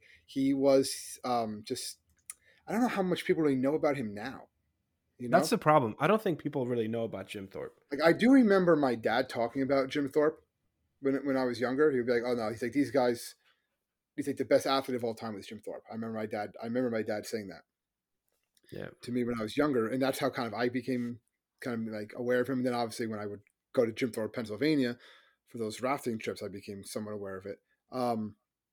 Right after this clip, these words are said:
Speaker 1: but yeah, just the things that he was able to do, like, I just, in awe of, like, if he was alive today, how huge he would be. And he was a very humble person too.
Speaker 2: Yeah, they said
Speaker 1: Like,
Speaker 2: he
Speaker 1: when,
Speaker 2: was
Speaker 1: when I,
Speaker 2: extremely humble,
Speaker 1: he
Speaker 2: yeah.
Speaker 1: came back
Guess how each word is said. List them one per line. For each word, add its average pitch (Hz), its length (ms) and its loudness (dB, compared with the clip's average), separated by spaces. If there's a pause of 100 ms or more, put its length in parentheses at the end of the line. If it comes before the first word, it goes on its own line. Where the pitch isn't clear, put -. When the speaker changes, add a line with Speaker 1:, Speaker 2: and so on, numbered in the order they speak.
(200)
Speaker 1:
but 127 80 -2
yeah, 180 140 2
just 131 180 -6
the 127 60 -6
things 214 240 0
that 160 80 0
he 143 60 -2
was 120 120 -2
able 135 220 0
to 139 40 -14
do, 160 160 -2
like, 107 320 -6
I 123 60 -2
just, 131 240 -6
in 120 340 -6
awe 156 200 0
of, 120 80 -4
like, 113 260 -2
if 135 140 -6
he 160 120 -2
was 143 160 2
alive 127 400 2
today, 113 640 -4 (400)
how 160 340 0
huge 208 640 -4
he 135 100 -2
would 110 180 -4
be. - 320 -6 (380)
And 156 80 0
he 196 40 8
was 208 120 6
a - 40 6
very 190 260 12
humble 151 380 2
person 156 440 -2
too. 120 240 -2 (480)
Speaker 2:
Yeah, 127 180 2
they 123 100 4
said - 120 0
Speaker 1:
Like, 120 80 4
Speaker 2:
he 147 60 6
Speaker 1:
when, - 40 8
Speaker 2:
was 101 120 0
Speaker 1:
when 101 80 2
I, - 20 8
Speaker 2:
extremely 107 240 2
humble, 104 180 -4
Speaker 1:
he 170 80 -8
Speaker 2:
yeah. - 80 -4
Speaker 1:
came 165 140 2 (100)
back 156 80 6